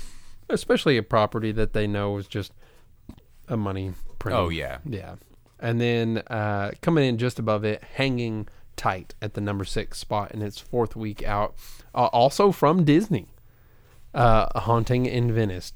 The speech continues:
Speaker 1: two point seven million brought in this past week, bringing it up to thirty-five point six. Not great, uh, in four weeks, especially for a big movie like that with big stars,
Speaker 2: Mm-hmm.
Speaker 1: uh, like it has. But as we kinda touched on,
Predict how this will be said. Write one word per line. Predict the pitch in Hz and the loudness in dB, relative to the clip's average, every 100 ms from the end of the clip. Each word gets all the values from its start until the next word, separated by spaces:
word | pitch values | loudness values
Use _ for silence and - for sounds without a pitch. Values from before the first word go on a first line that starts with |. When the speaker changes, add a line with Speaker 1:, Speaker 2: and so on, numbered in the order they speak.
| - | -4
Speaker 1:
two | 185 214 196 | 0 2 0
point | - 120 117 - | -2 -2 -2 -4
seven | - - 110 107 107 104 | -10 -2 0 0 -2 -4
million | - 110 104 107 98 | -2 0 0 0 0
brought | 101 95 | 0 0
in | 98 98 | 0 -2
this | 95 | -2
past | - 101 95 - | -4 -6 -2 -2
week, | 101 101 - - - - - - - - - - - | 0 -4 -8 -16 -18 -20 -20 -20 -20 -20 -20 -20 -8
bringing | - 113 98 | -2 0 2
it | 98 | 0
up | 98 | -2
to | - 101 - | -2 -8 -4
thirty-five | 104 104 104 101 98 95 - | -2 -2 -2 -2 -2 -4 -6
point | 104 98 | -8 -8
six. | - 107 95 - - - - | -8 -8 -8 -12 -20 -20 -6
Not | 117 139 151 | 0 2 2
great, | 120 117 143 - - - | 2 4 4 -2 -16 -10
uh, | 131 117 113 | -4 -2 -2
in | - 117 107 | -2 -2 -2
four | - 120 120 | 2 2 4
weeks, | 123 135 - - | 0 -2 -8 -16
especially | - 113 110 | -6 -6 -4
for | 107 107 | -4 -2
a | |
big | 101 107 | 0 0
movie | 110 110 | 0 -2
like | 104 98 | -4 -4
that | 117 | -6
with | 117 101 | -4 -4
big | 98 | -6
stars, | - - 101 104 117 120 | -6 -2 0 0 -2 -4
Speaker 2:
Mm-hmm. | 80 73 80 104 - | -6 -8 -8 -10 -4
Speaker 1:
uh, | 110 107 | -2 0
like | - 110 - | -2 -4 -6
it | - | -8
has. | 113 113 113 113 - - - | -4 -2 -2 -4 -10 -16 -4
But | 117 127 - | 4 4 4
as | 113 113 113 | 0 0 0
we | 117 135 139 | -2 0 0
kinda | 123 131 127 | 0 2 2
touched | 135 135 - | 2 0 2
on, | 135 | 0